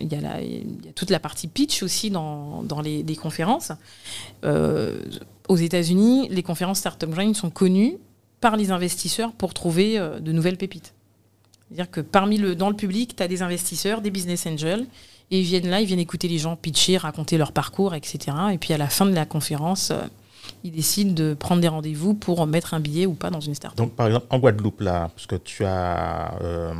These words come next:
Speaker 2: tu as initié avec, euh, William le Startup Grind, euh,
Speaker 1: Mhm.
Speaker 2: Guadeloupe,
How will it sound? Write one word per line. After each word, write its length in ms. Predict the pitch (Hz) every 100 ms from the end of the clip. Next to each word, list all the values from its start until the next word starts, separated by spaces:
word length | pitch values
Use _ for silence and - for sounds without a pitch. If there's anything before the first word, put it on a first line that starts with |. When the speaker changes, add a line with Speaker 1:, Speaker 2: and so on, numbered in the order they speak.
| 80 80 82
Speaker 2:
tu 80 | -
as 20 |
initié 560 | 101 101 - - 98 90
avec, 260 | 82 85 - -
euh, 160 | 90 85
William 460 | 90 90 90 87
le 140 | 85 85
Startup 340 | - 87 104
Grind, 400 | 110 92 90 87
euh, 300 | 87 82 82
Speaker 1:
Mhm. 60 | 82
Speaker 2:
Guadeloupe, 340 | 90 107 190